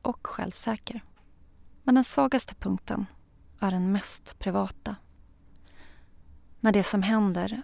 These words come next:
räknas på ett annat sätt än vad det gör i ditt yrkesliv. Där livet blir avgörande och livsviktigt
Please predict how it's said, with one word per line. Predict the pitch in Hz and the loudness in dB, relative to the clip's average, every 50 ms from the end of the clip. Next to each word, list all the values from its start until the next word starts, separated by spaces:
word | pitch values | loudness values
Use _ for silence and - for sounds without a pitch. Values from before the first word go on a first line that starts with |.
| - - | -8 -4
räknas | 220 208 208 185 - - - 214 - | 0 2 2 2 0 -2 -2 -4 -2
på | - - | -2 -6
ett | 190 - | -4 -2
annat | 190 180 180 185 - | -2 -4 -4 -4 -4
sätt | - - - - 185 - - - - - - - | 0 0 0 0 -2 -6 -8 -18 -16 -16 -14 -8
än | - 208 190 | -2 0 0
vad | 190 190 | 0 0
det | 180 | 0
gör | 175 175 165 165 | -2 -2 -2 -4
i | 165 170 | -4 -4
ditt | - 190 - - | -6 -6 -4 -4
yrkesliv. | 202 185 - 208 - - 226 226 - - - - - - - - - - - - - - - - - - - - - - - - | -6 -6 -6 -8 -8 -6 -6 -8 -8 -10 -18 -20 -20 -20 -20 -20 -20 -20 -20 -20 -20 -20 -20 -20 -20 -20 -20 -20 -20 -20 -8 0
Där | - 208 | 2 2
livet | 202 202 220 226 226 208 196 202 214 - - - - - - - - - | 4 6 6 6 6 6 4 2 0 -2 -6 -8 -8 -8 -8 -10 -10 -4
blir | 196 196 - | -2 -2 0
avgörande | - 208 190 185 170 175 190 180 175 175 180 175 180 180 180 196 | 2 2 2 2 0 0 0 0 0 0 -2 -2 -2 -2 -2 -4
och | - - - - | -6 -6 -6 -2
livsviktigt | 214 202 - - - - - - 180 - - - - 190 180 - - - - | -2 -2 0 0 -2 -2 -2 -4 -6 -8 -10 -10 -8 -10 -10 -10 -14 -20 -20